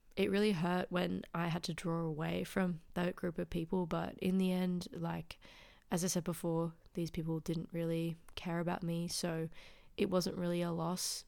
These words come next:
Um, and I guess number three is to, I guess, own up to the fact that you have a problem or you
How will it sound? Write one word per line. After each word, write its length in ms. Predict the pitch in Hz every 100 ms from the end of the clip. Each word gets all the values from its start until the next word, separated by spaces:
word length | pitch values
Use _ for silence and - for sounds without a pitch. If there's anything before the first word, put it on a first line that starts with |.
| - -
Um, 600 | 185 185 180 175 170 180 - - - - - - - - - -
and 500 | 196 202 196 190 - - - - - -
I 80 | 196
guess 540 | 196 185 - - - - - -
number 280 | 190 190 190
three 560 | - 196 185 180 185 185
is 520 | 185 175 170 170 - - - - - - -
to, 540 | - 185 175 180 180 -
I 120 | 190
guess, 320 | 226 - - - _ _ _ _ -
own 240 | 185 185
up 160 | 175 -
to 140 | 185
the 80 | 175
fact 360 | - 170 -
that 280 | 170 170 - - - - _ _ -
you 640 | 190 180 180 175 175 - - - - -
have 480 | - 175 175 165 - - _ -
a 100 | 185
problem 720 | - - 196 202 202 196 196
or 200 | 190 180
you 380 | 160 185 185